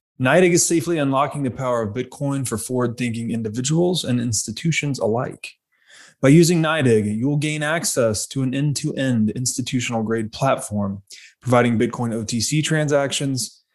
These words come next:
Bitcoin collateralized borrowing, secure custody,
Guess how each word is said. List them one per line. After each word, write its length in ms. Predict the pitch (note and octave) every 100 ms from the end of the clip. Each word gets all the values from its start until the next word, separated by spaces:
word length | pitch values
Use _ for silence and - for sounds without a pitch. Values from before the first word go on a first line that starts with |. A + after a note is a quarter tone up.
| _ -
Bitcoin 300 | E3+ E3+ C3+
collateralized 640 | C3 A#2+ A#2 A2+ G#2+ G2
borrowing, 580 | B2 B2+ B2 B2 B2 A#2
secure 400 | - - G#2 A#2
custody, 640 | A#2 D3+ - C#3+ B2+ B2+